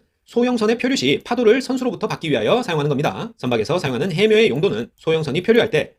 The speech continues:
파도를 선수로부터 받기 위해서 사용한다. 야간의 항해 시에는 다른 선박을 피할 때 야간에는 대각도로 변침해야지 소각도로 변침한다 하면 틀려요. 야간 항해 시에는 대각도 변침이다. 소각도 아니다. 야간 대각도,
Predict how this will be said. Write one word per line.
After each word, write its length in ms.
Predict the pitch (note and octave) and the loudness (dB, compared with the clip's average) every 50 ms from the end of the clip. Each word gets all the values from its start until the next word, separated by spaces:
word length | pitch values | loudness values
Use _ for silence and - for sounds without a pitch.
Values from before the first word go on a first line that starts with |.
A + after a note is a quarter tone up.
| _ _ | _ _
파도를 380 | - - A3 A#3 F3 - - F3+ | -4 0 2 2 4 2 2 0
선수로부터 440 | F3+ G3 G3 G3 F#3 C#3 - - G#3 | -2 -4 -4 -4 -4 -4 -4 -4 -4
받기 200 | F#3 D#3 - A#2+ | -4 -2 -2 -2
위해서 200 | G#2+ G#2 - G3+ | -2 -2 -2 -2
사용한다. 480 | - E3+ D3 C#3 A#2 E2+ - - - _ _ _ - | -2 -2 -2 -2 -4 -6 -8 -10 -12 _ _ _ -2
야간의 320 | F2+ B2 F3+ B3+ D4 C#4+ | 0 2 2 2 2 0
항해 160 | G3 F#3 F#3 F#3 | 0 0 0 0
시에는 320 | F3+ F#3+ F3+ B2+ F#2+ - | 0 -2 -2 -4 -6 -8
다른 200 | - - - G3+ | -4 0 0 0
선박을 300 | A3+ A#3 A3 G3 E3 C#3+ | 2 0 0 2 0 0
피할 180 | - C#3 A2+ G#2+ | 0 -2 -2 -2
때 220 | - F3 A3+ C4 _ - | -2 -2 -2 -4 _ -6
야간에는 400 | - - C3 D#3+ D3 B2 F#3+ B3 | -4 -2 0 0 0 0 -2 -2
대각도로 460 | B3+ - G#3 - - - E4 D4+ D4+ - | -4 -2 -2 -2 -2 -2 -2 -2 -2 -2
변침해야지 500 | D#3 C3+ - - A#2+ G#2+ B2 E3 - - | -2 -2 -2 -2 -2 -2 -2 -4 -4 -4
소각도로 540 | - - D4+ D4 D#4+ - - A#3+ C4+ D#4 | -4 -4 -2 -2 -2 -2 0 -2 -2 -2
변침한다 480 | - - C3 - D3+ B2 A#2+ B2 C3+ D3+ | -2 -4 -4 -4 -4 -2 0 2 2 0
하면 160 | C3+ G#2+ G2 | 0 -2 -2
틀려요. 460 | - G3 F#3+ C#3 G2 F#2+ E3 C4 - - | 0 2 2 2 0 -2 -6 -8 -8 -6
야간 240 | - A#2+ - F#3 - | -4 -2 0 0 0
항해 160 | B3+ A#3+ - | -2 -2 -2
시에는 440 | D3+ E3+ D#3+ D3 G2 G2 D3+ A3 - _ | -2 -2 -4 -4 -4 -6 -8 -10 -10 _
대각도 300 | - A2+ B2 G3 - A#3+ | -4 -2 -2 0 2 0
변침이다. 460 | G3 A2+ G2+ - B2 F#2+ - G#2 - _ _ | 0 0 -2 -6 -8 -8 -10 -12 -18 _ _
소각도 380 | - - F3 F3+ E3 D#3+ A#2 G#2 | -8 -4 -4 -4 -2 -2 -2 0
아니다. 440 | C#3+ D#3 A#2 F#2 A2 F3 A#3+ A#3+ _ - | 0 0 0 -2 -4 -8 -8 -10 _ -2
야간 380 | A#2 A#2+ G#2+ F#2+ B2+ D3 G3 - | -2 0 0 0 -2 -2 -2 -2
대각도, 340 | D3 - - - D3 - | -4 -2 0 -2 -2 -2